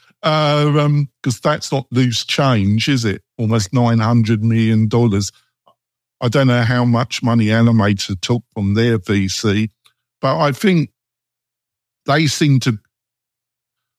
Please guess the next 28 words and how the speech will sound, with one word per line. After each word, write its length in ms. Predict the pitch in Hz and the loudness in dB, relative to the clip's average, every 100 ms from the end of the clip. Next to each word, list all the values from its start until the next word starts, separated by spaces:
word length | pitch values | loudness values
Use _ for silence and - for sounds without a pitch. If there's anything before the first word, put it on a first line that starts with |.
| - | -4
they 180 | 165 170 | 0 0
seem 320 | - 139 127 | 2 2 2
to 160 | - | 0
want 460 | 120 113 117 107 104 _ _ _ _ _ _ | 0 2 2 2 0 _ _ _ _ _ _
that. 120 | 165 - _ - | -6 -6 _ -4
I 80 | |
think 200 | 139 208 | 0 2
the 80 | 165 | 0
problem 300 | 127 160 139 123 | -2 0 4 2
with 80 | |
Animator 800 | 120 135 131 123 110 104 - 117 | 4 2 2 2 2 0 -2 -2
is 240 | 113 113 - | 0 0 0
they 120 | 123 | 0
wanted 320 | 123 113 113 | 2 2 2
it 160 | 123 - | 0 0
both 340 | 123 123 - | 0 0 -2
ways. 380 | 110 104 98 - | -2 -2 -2 -2
Obviously, 420 | 127 127 - 117 | -2 -2 -2 -2
their 380 | 110 123 120 120 | 0 0 2 0
origins, 800 | 123 127 127 123 107 113 104 104 | 0 0 2 2 0 0 0 0
the 80 | - | -2
way 160 | 120 | -2
they 160 | 120 110 | 2 0
got 240 | - - | 0 -4
traction 720 | - - 120 135 - 117 110 | -6 -4 -4 -4 -6 -2 0
was 160 | 107 104 | 0 -2
through 360 | - 120 113 110 | -4 0 2 2
the, 380 | 113 107 104 | 0 0 0